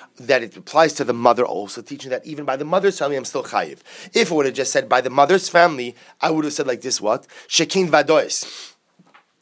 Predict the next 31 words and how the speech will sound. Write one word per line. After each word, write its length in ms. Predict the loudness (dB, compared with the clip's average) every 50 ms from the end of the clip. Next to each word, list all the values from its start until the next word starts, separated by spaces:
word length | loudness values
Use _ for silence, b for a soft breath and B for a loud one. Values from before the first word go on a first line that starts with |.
| _ _ -20 -18 -10
As 60 | -8
opposed 140 | -6 -6 -6
to, 60 | -8
we 40 | -10
spoke 160 | -8 -6 -6
about 160 | -4 -6 -6
this 120 | -8 -10 -14
before. 420 | -14 -12 -6 -4 -2 -2 -2 -4 B B B B B B B -6
You 80 | -2 0
know, 160 | 0 0 0 0
out 120 | 2 2
of 120 | 2 0 0
both 220 | -2 -2 -2 -4
of 100 | -6 -6
your 120 | -6 -6
parents, 460 | -4 -2 0 0 0 0 -2 -6 -8 -10
the 100 | -6 -4
only 240 | -4 -2 -2 -2
one 160 | -2 -2 -2 -2
you 80 | -2
know 100 | -2 -2 0
with 100 | 0 -2
absolute 340 | -4 -4 -6 -10 -14 -12 -12
certainty 540 | -8 -8 -8 -8 -10 -10 -10 -10 -8 -6 -6
is 120 | -6 -4
your 160 | -2 -2 -2
real 160 | 0 0 -2
parent, 420 | -2 -2 -2 -2 -2 -2 -4 -8 -12 -14
is 140 | -12 -10
your 100 | -8 -8
mother, 380 | -4 -4 -4 -6 -6 -12 -18 B